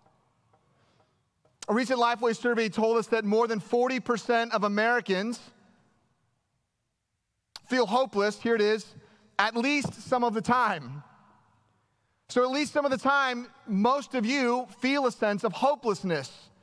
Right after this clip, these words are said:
Nearly half of you, if this is right, came this morning with some kind of sense of hopelessness.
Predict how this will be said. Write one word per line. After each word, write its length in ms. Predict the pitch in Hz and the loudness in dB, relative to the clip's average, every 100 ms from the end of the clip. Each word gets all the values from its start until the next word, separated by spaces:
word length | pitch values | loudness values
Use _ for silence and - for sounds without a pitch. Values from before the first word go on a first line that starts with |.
| _ _ _ _ _ _ _ _ _ _ _ _ | _ _ _ _ _ _ _ _ _ _ _ _
Nearly 420 | 180 220 302 294 247 | -2 0 2 0 0
half 320 | 240 311 269 | 0 0 0
of 120 | 214 | -2
you, 240 | 190 214 | 0 0
if 120 | 240 175 | 0 -2
this 200 | 240 226 | -2 -2
is 100 | 185 | 2
right, 320 | 240 233 - | 2 0 -4
came 440 | 208 254 285 269 | -4 0 0 0
this 200 | 233 - | -2 -2
morning 400 | 220 208 208 202 - - - | 0 0 0 -2 -6 -8 -2
with 140 | 208 | -2
some 320 | - 269 285 | 0 0 0
kind 420 | 202 247 240 247 | -2 0 0 0
of 100 | 233 | -4
sense 400 | 165 254 226 214 | -2 0 0 -2
of 120 | 226 180 | -4 -2
hopelessness. 880 | 262 269 208 180 165 123 - - | 0 0 0 -4 -4 -8 -10 -20